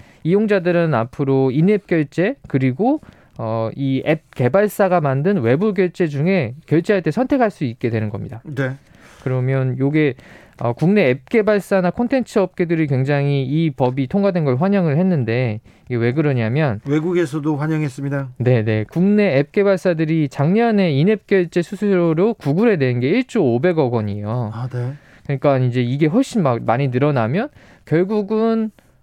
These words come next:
Speaker 1: 어, 콘텐츠 비용이 혹은 게임 아이템 비용이 늘어서
Speaker 2: 그렇죠.
Speaker 1: 그게 소비자들한테 전가될 수밖에 없다라는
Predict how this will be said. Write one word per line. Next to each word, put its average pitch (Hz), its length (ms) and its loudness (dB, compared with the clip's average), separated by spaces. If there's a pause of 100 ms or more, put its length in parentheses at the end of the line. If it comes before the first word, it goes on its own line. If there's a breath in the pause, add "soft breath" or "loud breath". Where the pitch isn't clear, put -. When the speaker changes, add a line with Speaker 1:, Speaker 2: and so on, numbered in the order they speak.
(160)
Speaker 1:
어, 127 400 -8
콘텐츠 208 480 -6
비용이 143 560 -2
혹은 190 200 -2
게임 226 240 -2
아이템 135 300 -2
비용이 131 300 -2
늘어서 147 680 0 (100)
Speaker 2:
그렇죠. 196 260 -8
Speaker 1:
그게 160 220 0
소비자들한테 175 760 -4
전가될 151 360 -2
수밖에 139 300 -6
없다라는 113 800 -2